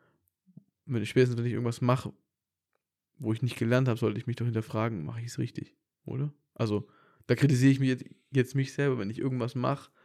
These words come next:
von dem ich denk, dass es richtig ist, aber ich mir, mir nicht mal sicher bin, ob ich richtig handle. Ich glaub, spätestens dann sollte ich mich doch hinterfragen und sagen, „Hm, vielleicht sollte ich's ändern.“ Oder mal wenigstens anfangen zu lernen,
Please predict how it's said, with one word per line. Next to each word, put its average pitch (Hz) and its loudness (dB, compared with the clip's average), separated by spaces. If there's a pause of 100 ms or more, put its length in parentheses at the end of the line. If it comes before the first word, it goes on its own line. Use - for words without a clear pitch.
(1000)
von - -4
dem 120 0
ich - -12
denk, 147 4
dass 131 0
es 127 0
richtig 139 -4
ist, - -4
aber 107 2
ich 113 -2
mir, 120 0 (120)
mir 123 -2
nicht 123 -4
mal 117 2
sicher 135 0
bin, 123 0
ob 104 -2
ich 127 -4
richtig 120 -2
handle. 127 0
Ich - -8
glaub, - -6
spätestens - -2
dann 120 -2
sollte 101 0
ich 113 -8
mich 110 -4
doch 110 -4
hinterfragen 113 -2
und 107 -4
sagen, 90 -4
„Hm, 117 -4 (1080)
vielleicht - -6
sollte 110 -2
ich's 127 -6
ändern.“ 123 -4 (380)
Oder - -6
mal 156 -6
wenigstens - -8
anfangen 110 -4
zu - -6
lernen, 104 -2